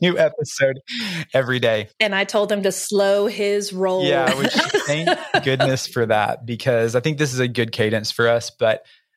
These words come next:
Speaker 1: I mean, this, this kind of thought process behind it is what I love about podcast is that you get to know the person. Like, it can be so much of a human conversation, not just the strategy or the tactic,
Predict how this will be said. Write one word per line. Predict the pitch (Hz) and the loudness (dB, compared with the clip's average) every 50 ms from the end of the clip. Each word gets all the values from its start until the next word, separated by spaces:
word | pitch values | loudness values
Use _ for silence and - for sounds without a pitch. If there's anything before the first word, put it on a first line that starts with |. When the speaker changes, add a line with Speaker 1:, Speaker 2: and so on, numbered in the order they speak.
| _ _ - | _ _ -2
Speaker 1:
I | 127 | 0
mean, | 135 143 143 139 | 2 2 2 2
this, | 139 135 - - - - - | 2 2 0 0 -4 -6 -8
this | 131 117 135 135 131 - - | -10 -6 -2 -2 -2 -2 -2
kind | - 170 190 | 0 2 2
of | 175 - | 2 0
thought | - - 113 107 - - | 2 2 2 2 2 0
process | - 120 107 101 - - 107 107 - | 0 0 0 0 2 0 0 0 0
behind | - 107 101 - 107 101 101 104 101 | -2 -2 -2 0 0 -2 0 0 0
it | 101 - | 0 0
is | - 110 104 113 | 0 -2 0 0
what | 127 120 110 | 0 0 0
I | 110 | -2
love | 117 117 117 123 135 147 | -2 0 2 2 2 2
about | 160 143 135 117 - - | 2 2 2 0 0 -2
podcast | - - - 107 101 - 117 110 110 110 107 - - - | -4 -4 -4 -4 -2 0 2 2 2 2 0 -4 -6 -4
is | 110 107 101 104 | -4 -4 -4 0
that | 98 104 104 104 104 - _ - - _ _ _ | 0 2 2 2 0 -2 _ -20 -20 _ _ _
you | 120 127 127 | -20 -14 -4
get | - 156 156 - | -2 -2 0 2
to | 196 196 185 147 _ | 2 2 2 0 _
know | - 123 117 117 | 0 2 2 2
the | 110 - | 2 0
person. | - - 107 107 107 - - - 117 113 107 | -4 -2 -2 0 0 0 -2 -2 -4 -2 -2
Like, | 107 107 - | -2 -2 -2
it | 120 - | -4 -2
can | - 127 | 0 0
be | 117 123 | 2 2
so | 117 - - 127 127 | 0 2 2 0 2
much | 131 139 131 - 123 | 2 0 0 0 0
of | 110 | -2
a | 107 | -2
human | - - 117 110 113 113 | -2 0 0 0 0 -2
conversation, | 110 - 113 110 110 113 - - 110 107 - - 107 113 | 0 -2 0 0 0 0 0 2 0 0 0 -2 0 0
not | 127 139 151 | 0 0 0
just | 139 151 135 - - | -2 -4 -4 -4 -4
the | - 107 | -6 -4
strategy | - - - 107 101 104 110 110 107 - - 104 98 - | -4 -2 2 2 4 4 4 2 0 -2 -4 -4 -4 -4
or | 98 | -6
the | 95 | -8
tactic, | - - - 110 113 - - - 110 98 - | -6 -2 0 0 0 0 0 0 -2 -2 -2